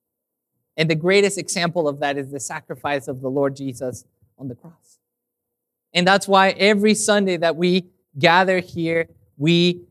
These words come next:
take communion, because we want to remember the death of the Lord Jesus on our behalf. We don't want it to become just a thing of the past or a ticket entry into Christianity, but we want it to be the cen-, we,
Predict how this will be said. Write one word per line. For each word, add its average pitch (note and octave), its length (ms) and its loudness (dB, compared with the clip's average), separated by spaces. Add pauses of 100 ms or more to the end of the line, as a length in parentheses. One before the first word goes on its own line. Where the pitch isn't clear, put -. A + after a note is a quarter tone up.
(180)
take E3 420 -2
communion, D3 540 -8 (800)
because F3 280 0
we G3+ 140 4
want F#3+ 540 2 (260)
to G3+ 140 0
remember F3 800 0 (480)
the D3+ 100 0
death E3+ 380 2
of D3+ 180 0
the E3 100 -2
Lord D#3+ 300 2
Jesus C3 480 -8
on C#3 180 -12
our C#3+ 140 -2
behalf. C3 400 -10 (1300)
We G3 120 4
don't G#3 160 4
want G#3 220 2
it - 120 0
to G3 100 -4
become F#3+ 540 -2 (440)
just F#3+ 320 0
a F#3 80 4
thing G#3 300 2
of E3+ 140 -2
the F3+ 100 0
past F3+ 440 0
or D#3 140 -2
a D#3+ 120 -2
ticket G3+ 360 -2
entry F#3+ 420 -2
into D#3+ 200 -2
Christianity, E3+ 640 0
but D#3 160 2
we G3 180 4
want G#3+ 340 4
it A3 120 0
to F#3+ 60 -6
be A3 120 0
the F#3+ 140 0
cen-, G3 360 -2
we, G#3+ 200 -2